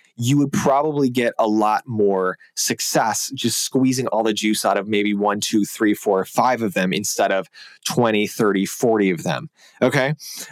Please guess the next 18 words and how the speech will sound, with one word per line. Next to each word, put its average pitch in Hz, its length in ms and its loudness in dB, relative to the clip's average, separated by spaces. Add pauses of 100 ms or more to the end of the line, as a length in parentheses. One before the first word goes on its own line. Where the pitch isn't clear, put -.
(120)
My 127 260 4
advice, 165 440 0
maybe 147 240 2
part 127 400 0
two, 147 500 2
is, 123 340 0 (220)
again, 143 400 2 (140)
I 143 200 2
would 175 300 2 (200)
have 135 180 2
a 131 60 2
short 151 500 -2
list 131 380 2
of 120 220 -2
people 120 580 2 (360)
who 135 400 4
you 135 380 2
absorb 127 640 2